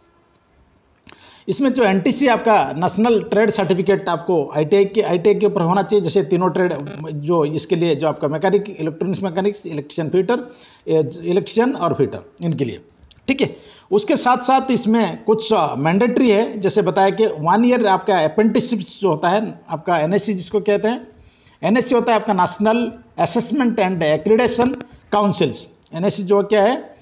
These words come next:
आपका नेशनल असेसमेंट एंड एक्रीडेशन काउंसिल्स,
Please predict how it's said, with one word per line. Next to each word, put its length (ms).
आपका 220
नेशनल 500
असेसमेंट 540
एंड 180
एक्रीडेशन 580
काउंसिल्स, 720